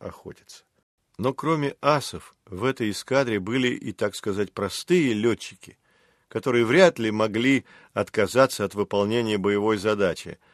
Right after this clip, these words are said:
Они летали сопровождать на бомбёжку свои бомбардировщики, они атаковали советские бомбардировщики, которые бомбили немецкие войска,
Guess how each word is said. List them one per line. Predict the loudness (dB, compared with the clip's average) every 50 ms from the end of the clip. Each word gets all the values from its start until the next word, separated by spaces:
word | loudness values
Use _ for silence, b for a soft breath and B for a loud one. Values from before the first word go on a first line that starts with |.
| b b b b b
Они | 0 2 2 4 4
летали | 4 2 2 2 6 8 10 10 10 8 4
сопровождать | 0 -2 -4 -2 0 0 2 2 0 0 4 4 4 4 4 0
на | -4 -2
бомбёжку | 0 0 0 0 0 0 0 0 0 -2 -4 -8 -8 -8
свои | -8 -4 -4 -2 0 0 0
бомбардировщики, | 0 -2 -2 0 0 -2 0 0 0 0 2 2 0 0 -2 -6 -12 -14 -16 -20 B B B B B B B B
они | 4 6 6 8 6
атаковали | 6 4 2 -2 -2 0 2 2 2 2 2
советские | 0 -2 -4 -2 0 0 -2 -2 -2 -2 -4 -2
бомбардировщики, | 0 0 -2 0 2 0 2 2 2 2 4 4 2 0 -2 -8 -14 -16 -12 -8
которые | -6 -4 -2 -2 -2 0 0
бомбили | 0 0 0 0 -2 -2 -2 -2
немецкие | -2 -2 -2 -4 -4 -4 -4 -6 -4 -2 0
войска, | 0 -2 -4 -2 0 0 0 0